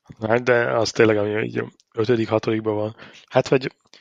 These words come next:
vagy a Dorna megszervezi, hogy csak olyan pályákon lesz verseny, ahol csak negyedikig tudnak felkapcsolni.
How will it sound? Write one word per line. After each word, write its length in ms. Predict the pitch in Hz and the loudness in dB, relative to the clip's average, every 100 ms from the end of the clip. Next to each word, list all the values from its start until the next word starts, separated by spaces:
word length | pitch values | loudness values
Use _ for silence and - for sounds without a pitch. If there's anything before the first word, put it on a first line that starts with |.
| _ _ | _ _
vagy 140 | 113 | -2
a 40 | 117 | 0
Dorna 340 | 127 113 110 | 2 2 2
megszervezi, 580 | 110 104 117 107 104 107 | 0 0 0 0 0 0
hogy 280 | 110 113 - | -2 -4 -8
csak 180 | - - | -8 -2
olyan 180 | 113 107 | -2 0
pályákon 420 | 110 107 107 113 | 2 2 0 -2
lesz 160 | 107 | -2
verseny, 300 | - 113 - | 0 0 0
ahol 120 | 113 110 | -2 -4
csak 180 | 117 | -4
negyedikig 440 | 117 110 101 98 107 | 0 0 0 -2 -6
tudnak 280 | - 110 - | -8 -10 -10
felkapcsolni. 680 | 107 107 104 - 107 113 | -8 -6 -6 -8 -12 -18